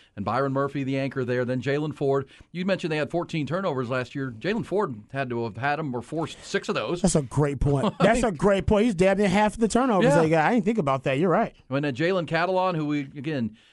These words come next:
Speaker 1: you had sh-, shoulder injuries and ended your N F L career. Jalen
Speaker 2: Yeah.
Speaker 1: has had a hard time with that. Is there any way to play around that or play through that, or you just gotta play?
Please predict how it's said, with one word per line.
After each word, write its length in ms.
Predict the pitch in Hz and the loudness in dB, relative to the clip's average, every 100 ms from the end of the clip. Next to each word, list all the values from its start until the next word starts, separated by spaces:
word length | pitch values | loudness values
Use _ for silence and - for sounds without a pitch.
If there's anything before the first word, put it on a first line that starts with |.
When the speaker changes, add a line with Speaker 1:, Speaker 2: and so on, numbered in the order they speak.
| _ _ | _ _
Speaker 1:
you 440 | 160 170 165 226 | -20 -14 -6 -2
had 180 | 196 165 | 0 0
sh-, 160 | - - | -4 -16
shoulder 340 | 135 247 233 180 | -4 -2 2 0
injuries 300 | 156 151 139 | 0 -2 -2
and 160 | 160 | -4
ended 280 | 156 156 135 | -4 -4 -4
your 120 | 135 | -2
N 100 | 147 | -2
F 80 | 127 | 0
L 100 | 135 | -2
career. 300 | 113 135 147 | -4 -6 -4
Jalen 260 | 98 135 151 | -2 0 0
Speaker 2:
Yeah. 80 | - | 0
Speaker 1:
has 120 | 120 | -2
had 120 | 139 | -2
a 40 | 131 | -2
hard 160 | 131 | -2
time 180 | 135 143 | -2 -4
with 120 | 117 | -2
that. 100 | 101 | -4
Is 80 | 104 | -4
there 80 | 151 | -4
any 80 | 165 | -2
way 140 | 160 | -2
to 60 | 135 | -4
play 260 | 156 143 | -2 -2
around 380 | 127 113 120 147 | -2 -2 -4 -4
that 200 | 160 165 | -4 -4
or 80 | 113 | -6
play 200 | - 110 | -6 -8
through 240 | - 139 | -6 -4
that, 120 | 160 | -2
or 60 | 147 | -2
you 40 | |
just 120 | 131 147 | -2 -4
gotta 100 | 107 | -4
play? 320 | - 226 | -4 -6